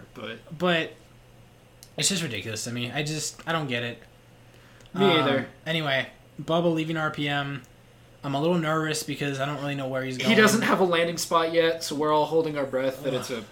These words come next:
Speaker 1: good place.
Speaker 2: Let's just say that I hope it's a new, it's either Chip Ganassi Racing or it's a new team with Denny
Speaker 1: D H R?
Speaker 2: Hamlin.
Speaker 1: Yeah.
Speaker 2: Oh, that'd be so
Speaker 1: That'd
Speaker 2: sick.
Speaker 1: be, that'd be awesome, 'cause that is the rumor going around right now.
Speaker 2: Two, two of our favorite drivers.
Speaker 1: Yes.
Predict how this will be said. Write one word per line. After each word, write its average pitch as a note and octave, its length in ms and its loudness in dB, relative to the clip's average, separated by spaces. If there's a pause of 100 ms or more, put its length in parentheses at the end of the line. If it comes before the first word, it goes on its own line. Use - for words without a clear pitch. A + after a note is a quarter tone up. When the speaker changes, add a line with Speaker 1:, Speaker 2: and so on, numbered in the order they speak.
(220)
Speaker 1:
good C3+ 320 -2
place. C#3 320 0
Speaker 2:
Let's C#3 100 -4
just D#3+ 200 -2
say D#3 140 0
that D3+ 100 0
I C#3 100 2
hope C#3 300 -6
it's C3 160 -6
a C3+ 60 -6
new, C3 340 -8
it's - 200 -10
either C3 440 -4 (420)
Chip E3+ 200 -4
Ganassi D#3+ 400 -2
Racing C#3 480 -6 (460)
or C#3+ 320 0
it's - 640 -6 (160)
a C#3 80 -6
new C3+ 240 -6
team C3+ 200 -6
with C3 100 -4
Denny C3 160 -4
Speaker 1:
D D#3 120 6
H D#3 200 2
R? D3+ 240 4
Speaker 2:
Hamlin. D#3 200 -10
Speaker 1:
Yeah. E3 400 4
Speaker 2:
Oh, B2 260 -4 (300)
that'd D3 160 -4
be C#3 40 -4
so - 180 -4
Speaker 1:
That'd F3 180 8
Speaker 2:
sick. - 20 -4
Speaker 1:
be, D3+ 200 0 (100)
that'd E3 200 6
be C#3 100 2
awesome, A#2 340 -4
'cause C3+ 160 -8
that D#3+ 160 6
is E3 160 2
the D#3 80 0
rumor D3+ 240 -2
going C#3 240 -2
around C3 260 -4
right C3 160 -2
now. C3 100 -4
Speaker 2:
Two, E3+ 280 4
two F3 160 4
of E3+ 80 2
our E3+ 80 4
favorite D#3+ 300 0
drivers. D3+ 600 -2 (200)
Speaker 1:
Yes. B2 640 -2